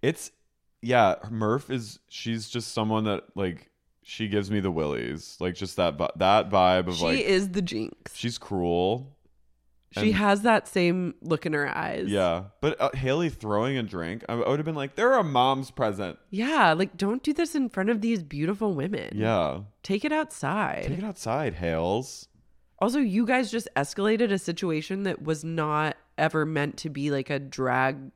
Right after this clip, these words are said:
Speaker 2: like, a fight.
Speaker 1: I love, I love Murph. It's obviously jealousy. I just wanna know what of.
Speaker 2: <sighs> Whenever they're around, people seem to get along whenever they're not around. I was like, "No, they don't."
Speaker 1: Case in point, you guys lobbing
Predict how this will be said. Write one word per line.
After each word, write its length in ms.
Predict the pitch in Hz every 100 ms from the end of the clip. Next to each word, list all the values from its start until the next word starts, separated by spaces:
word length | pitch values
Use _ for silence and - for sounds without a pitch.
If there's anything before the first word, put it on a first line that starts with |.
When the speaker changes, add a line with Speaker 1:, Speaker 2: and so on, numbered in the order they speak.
| -
Speaker 2:
like, 160 | 151 135
a 60 |
fight. 420 | - - 143 131 - _ _ _ -
Speaker 1:
I 60 | 107
love, 220 | 113 123 -
I 60 |
love 340 | 110 113 117 107 _
Murph. 340 | 104 92 87 - _ _ -
It's 160 | 110 -
obviously 420 | 117 135 107 95
jealousy. 480 | 82 92 85 - 73
I 60 |
just 180 | 80 82
wanna 160 | 90 82
know 160 | 80
what 240 | 76 78 76
of. 420 | 76 62 78 - _ _ _ _ _ _ _ -
Speaker 2:
<sighs> 400 | 175 160 147 -
Whenever 480 | 151 165 190 190 180
they're 320 | 160 175 156
around, 420 | 143 135 135 - -
people 300 | 175 180 180
seem 160 | 202
to 80 | 196
get 160 | 165 165
along 400 | 151 156 165 139
whenever 300 | 139 143 127
they're 280 | 131 139 156
not 220 | 117 117
around. 480 | - - 110 135 -
I 60 | 160
was 200 | 165 165
like, 180 | 160 -
"No, 300 | 151 147 170
they 160 | 196
don't." 300 | 151 151 135
Speaker 1:
Case 100 | -
in 120 | 117 104
point, 420 | 95 82 104 -
you 140 | 92 92
guys 420 | 95 101 90 - - _ _ _ -
lobbing 720 | 85 78 80 87 82 85